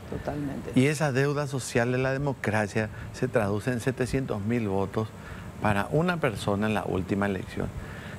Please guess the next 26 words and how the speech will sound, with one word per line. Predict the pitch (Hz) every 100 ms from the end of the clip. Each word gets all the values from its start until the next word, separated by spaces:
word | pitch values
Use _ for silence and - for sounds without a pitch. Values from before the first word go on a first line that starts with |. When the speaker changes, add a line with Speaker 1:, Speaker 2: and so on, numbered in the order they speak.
| -
Speaker 2:
¿Qué | - 208
te | 208
dice | 147 123 147 135
que | 143
en | 135
el | 139
dos | 127
mil | 101 113 120
veintiocho | 127 131 113 104 104 120
ya | 113
no | 107
sean | 87 104 107
un | 107
millón, | 92 92 110 120
un | 110
millón | 101 98 92
y |
medio, | 85 101 113 104
dos | 107
millones? | 104 85 95 110 113 - - - - -
Y | 151 139
gane | 165 233 214 170 - - - - - - - - -
esa | 147 160 180
persona | 165 147 - 131 143 - - - -
u | 147
otra | 175 165 160